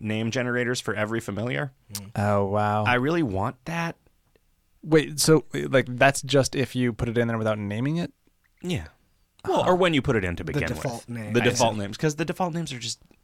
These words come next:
Speaker 1: like,
Speaker 3: They're pretty funny.
Speaker 1: they're, yeah, big tot.
Speaker 3: Yep.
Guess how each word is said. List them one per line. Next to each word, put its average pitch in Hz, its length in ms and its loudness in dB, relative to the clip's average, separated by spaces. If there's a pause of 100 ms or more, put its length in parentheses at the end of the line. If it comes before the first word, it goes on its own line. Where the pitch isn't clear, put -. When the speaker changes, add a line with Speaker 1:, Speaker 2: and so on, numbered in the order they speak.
Speaker 1:
like, 113 280 -6 (280)
Speaker 3:
They're 196 100 2
pretty 214 220 -4
funny. 202 260 0 (300)
Speaker 1:
they're, 214 360 -6
yeah, 143 200 -10 (280)
big 113 160 -10 (240)
tot. - 460 -8 (280)
Speaker 3:
Yep. 156 200 -2